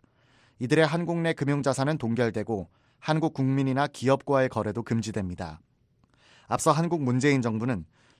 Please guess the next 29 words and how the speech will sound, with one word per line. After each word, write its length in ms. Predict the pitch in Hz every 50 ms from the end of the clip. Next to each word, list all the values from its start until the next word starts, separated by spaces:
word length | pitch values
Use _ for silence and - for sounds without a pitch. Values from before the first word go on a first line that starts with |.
| _ _
지난달에도 540 | - 127 131 135 139 135 131 127 135 - -
북한의 340 | - - - 151 151 156
대량 360 | 151 - 123 123 143 147 147 147
살상무기 560 | 147 147 139 135 - 135 135 131 123 117 117
개발 340 | - 120 113 104 113 113 107
자금 280 | - 113 - 113 104
조달에 400 | 101 - 104 113 110 104 117 107 -
관여해온 640 | - 117 120 110 110 107 104 104 110 110 104 87 80 _ _ _ _ _ _ _
개인 280 | - 131 131 135 143 117
열여덟 480 | 117 117 135 123 117 113 113 127 127
명을 260 | 120 120 117 131 143
제재 260 | 139 - 120 110 143 147
대상에 320 | 131 127 110 120 117 117
올렸습니다. 800 | 110 104 101 98 95 - - 95 90 90 98 92 85 76 - - _ _ _ _ _ _ _ _ _ _ _ _ _ _
한국 320 | - 151 170 160 170 147
외교부 320 | 135 131 127 147 151 143
당국자는 680 | 151 147 131 127 120 107 - - 113 120 127 104 85 80 _ _ _ _ _ _ _
이번 260 | 113 127 139 151 147
조치를 320 | 135 135 131 - - 143 139
통해 220 | - 135 143 160
북한의 360 | 160 - - - 143 147 160
불법 360 | 160 - 131 - - 165 156 -
자금원을 480 | - 123 123 117 123 127 123 127 139
차단하고 640 | 131 - 151 147 143 131 113 95 92 - 95 82 - _ _ _ _ _ _ _ -
해당 280 | 156 160 151 151 151
단체와 440 | 135 127 120 117 - - 127 139 147
개인과의 640 | 147 - - 120 131 143 156 151 139 143 139 143 151
거래 320 | 147 - 110 113 120 139 139
위험성을 640 | 120 117 120 117 110 101 - 101 98 117 110 87